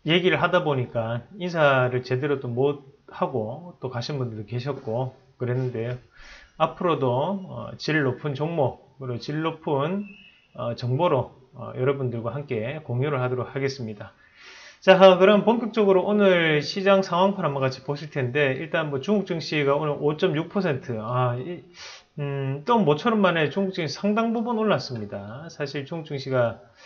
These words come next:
어, 이렇게, 이, 뭐랄까요? 어, 중국 증시가 많이 빠졌을 때는 여기가 이제 사회주의잖아요. 막 정지를, 강제로 막 정지시키고 그래, 그래요. 어, 그래, 오늘 또 많이 올랐고,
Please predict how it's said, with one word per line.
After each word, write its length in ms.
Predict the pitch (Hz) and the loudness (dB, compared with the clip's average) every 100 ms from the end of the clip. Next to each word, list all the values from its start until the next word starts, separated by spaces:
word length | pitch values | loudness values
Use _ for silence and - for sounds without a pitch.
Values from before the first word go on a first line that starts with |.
| - - - | -20 -20 -12
어, 200 | 113 110 | -10 -8
이렇게, 720 | 151 156 151 - 113 110 143 - | -4 -4 -4 -4 -4 -6 -10 -2
이, 360 | 202 196 - - - - - | 2 2 0 -12 -20 -20 -6
뭐랄까요? 840 | 131 151 220 302 135 139 139 - - 151 | 4 6 6 6 4 2 -2 -6 -16 -16
어, 440 | 123 117 113 113 - _ _ 208 | -14 -14 -14 -18 -20 _ _ -6
중국 240 | 226 262 | -2 -2
증시가 460 | 226 220 202 175 151 | 0 0 2 4 4
많이 500 | 131 127 170 285 277 | 4 6 8 6 6
빠졌을 500 | 202 202 208 196 147 | 6 8 6 2 0
때는 560 | 151 135 127 120 113 - _ _ _ - - - - - - 147 | 0 2 0 -2 -6 -12 _ _ _ -20 -20 -20 -20 -20 -4 6
여기가 280 | 214 233 175 | 6 8 4
이제 160 | 135 | 4
사회주의잖아요. 920 | 131 170 240 220 123 107 101 101 123 127 | 2 2 4 2 -2 -6 -8 -10 -14 -16
막 160 | - | -8
정지를, 580 | - 147 190 277 247 156 | -2 0 4 4 6 4
강제로 360 | - 143 214 220 | 2 2 2 2
막 180 | 143 - | 0 -2
정지시키고 640 | 127 151 247 233 180 120 | -2 -2 -4 -2 -2 -2
그래, 500 | 123 143 143 139 131 | -2 0 -2 -4 -6
그래요. 420 | 135 139 143 113 - _ - | 0 2 2 0 -6 _ -18
어, 120 | 117 | -12
그래, 160 | 117 117 | -10 -8
오늘 540 | 143 143 123 110 104 | -6 -4 -4 -6 -10
또 380 | 113 101 127 165 | -12 -12 -14 -12
많이 200 | 120 110 | -8 -4
올랐고, 800 | 139 127 104 - 107 101 147 190 | -4 -4 -6 -12 -18 -16 -16 -18